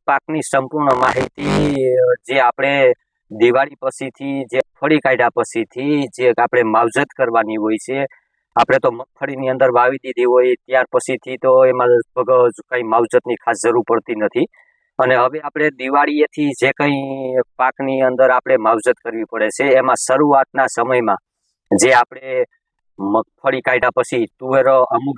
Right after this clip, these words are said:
જગ્યાએ બેસી ગઈ હોય અથવા વધ ન કરતી હોય, પીળા પાન પડી જતા હોય, સફેદ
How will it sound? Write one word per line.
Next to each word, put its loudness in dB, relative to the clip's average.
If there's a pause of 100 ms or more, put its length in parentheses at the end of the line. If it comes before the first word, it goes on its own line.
જગ્યાએ 2
બેસી -2
ગઈ 2
હોય 4
અથવા 2 (100)
વધ 0
ન 2
કરતી -2
હોય, 4 (160)
પીળા 0
પાન -2
પડી -6
જતા 0
હોય, 4
સફેદ -2